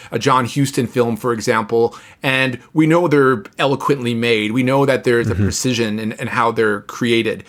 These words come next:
Speaker 1: But then
Speaker 2: Sure.
Speaker 1: it's, it's good.
Speaker 2: Yeah.
Speaker 1: It's good once in a while to see sort of, like, almost a, a B film in a way,
Speaker 2: Mm-hmm.
Speaker 1: and how some of these pro-, these production houses that crank them out so well, how sometimes they can have some, a, a little bit of defects c-, coming out
Speaker 2: Mm-hmm.
Speaker 1: the assembly
Speaker 2: Yep.
Speaker 1: line. You know what I mean?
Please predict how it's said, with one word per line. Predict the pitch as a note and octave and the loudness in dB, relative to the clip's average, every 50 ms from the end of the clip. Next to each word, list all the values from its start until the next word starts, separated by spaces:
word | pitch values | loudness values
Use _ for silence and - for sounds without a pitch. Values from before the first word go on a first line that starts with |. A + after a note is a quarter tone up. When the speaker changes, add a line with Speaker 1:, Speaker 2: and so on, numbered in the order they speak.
| - - - - - A#2+ - | -20 -20 -20 -18 -18 -16 -2
Speaker 1:
But | - C#3+ C#3+ | 0 0 2
then | G3+ A#3 | 4 2
Speaker 2:
Sure. | A2+ | 2
Speaker 1:
it's, | G2+ - | 2 0
it's | - - E3 - | -2 -4 -6 -4
good. | - A#2+ - - | -2 -2 2 2
Speaker 2:
Yeah. | B3+ B3+ | 2 0
Speaker 1:
It's | F#3+ C#3+ | 0 -6
good | - - C4 B3 | -4 -4 -2 0
once | G3+ G3+ F#3+ - | 0 0 0 0
in | F3+ E3+ | 0 0
a | D#3 | 0
while | C3 C#3+ C#3+ C#3 D3 C#3+ C#3+ | 2 2 2 4 4 2 0
to | C#3 - B2+ | 0 -2 -6
see | - - C3+ C3 | -4 -4 -2 -4
sort | A2+ - - C3 C3+ | -2 0 0 2 2
of, | C#3 B2 | 2 2
like, | B2+ A#2+ A#2 - | 2 0 0 0
almost | - C3 C3 C#3 C#3+ C3 - - | 0 0 2 2 2 0 -2 -2
a, | E3 D3+ B2+ A#2+ A2+ G#2+ - - - | -2 0 2 2 0 -2 -4 -8 -8
a | B2 A2 | -8 -6
B | F#2+ - C3+ C#3 E3 | -2 0 2 2 2
film | C#3+ - - C3 A2+ G#2+ G#2 G2 G#2 - - | 0 0 0 0 0 0 -2 -4 -6 -8 -6
in | C#3+ A#2+ A2+ | -4 -4 -4
a | A2 | -4
way, | A2 A#2 A#2 A2+ A2 A2 | -2 0 0 0 0 -2
Speaker 2:
Mm-hmm. | G#2+ G#2 - C3 A#2 G2+ A#2+ A#2+ A2+ | -2 -4 -2 -2 0 0 2 0 0
Speaker 1:
and | A#2+ B2 A#2+ | 0 -2 -2
how | A#2+ C3+ C#3 C#3 C#3 C#3 C#3 | 0 0 2 4 4 4 2
some | B2+ - - C3+ C3+ | 0 -2 -2 -2 -2
of | C3+ | -2
these | B2 C3 B2+ A#2+ G#2+ | -2 -2 -2 -2 -4
pro-, | - - - C3+ - - | -6 -8 -8 -8 -8 -6
these | - A#2+ | -8 -6
production | - - A2+ A2 B2+ D3+ - - - B2+ | -4 -4 -2 -2 -2 -2 -2 -4 -6 -4
houses | A2 A#2 A2 A2 G#2+ - A2+ A2 A2 | -2 -2 -2 -2 -2 -4 -4 -6 -4
that | G#2 A#2 A#2 A2+ - | -2 -2 -4 -2 -4
crank | - - - D3 D3 C#3 | -2 -2 0 0 0 0
them | - B2 A#2 | -2 0 0
out | C3+ C#3+ D3 C#3+ | 2 0 0 -2
so | - - A#2+ A2 | -2 -2 -2 0
well, | A2 C#3 D#3 D3+ C3 A#2 A2+ - - - - - | 0 0 2 2 2 0 0 -4 -10 -20 -18 -4
how | - F#3 | -2 0
sometimes | E3+ - A3 G#3+ - F3+ F3 F3+ E3+ E3 D3 - - - _ | 0 2 0 -2 0 0 2 2 2 0 -2 -6 -14 -20 _
they | - F3+ E3 | 0 0 2
can | E3+ D#3+ | 2 2
have | D#3+ D#3+ E3 - | 2 0 0 0
some, | - E3+ D#3 D3+ C#3+ C#3+ - - | -2 -2 -2 -4 -4 -8 -10 -10
a, | A#3+ A3+ A3 - - | -8 -6 -6 -6 -6
a | - B3+ | -4 -2
little | G#3 G3 G3 E3 | 0 2 2 2
bit | F#3 F#3 | 4 2
of | E3+ C#3 | 2 0
defects | F3 F3+ F3+ F3+ - D#3+ B2+ A#2 - - - - - _ - | 0 -4 -6 -2 -2 -2 -2 0 -2 -6 -8 -8 -10 _ -16
c-, | - - | -14 -8
coming | - - C#3+ C#3 | -4 0 2 2
out | C3+ A2+ | 4 4
Speaker 2:
Mm-hmm. | A2 A2 | 4 2
Speaker 1:
the | A#2+ | 2
assembly | C3 A#2+ - C#3+ C#3 C#3 | 0 2 0 2 2 2
Speaker 2:
Yep. | C#3 B2 | 2 2
Speaker 1:
line. | A#2 A2 G#2 A2 G#2 G#2 | 2 0 0 0 -2 -4
You | A#2+ A#2+ | -4 -2
know | B2+ C3+ | 0 0
what | C3+ C3+ C3+ | 2 2 0
I | C3+ | 0
mean? | C#3 D#3+ F#3+ G#3+ G#3 | -2 -2 -4 -4 -6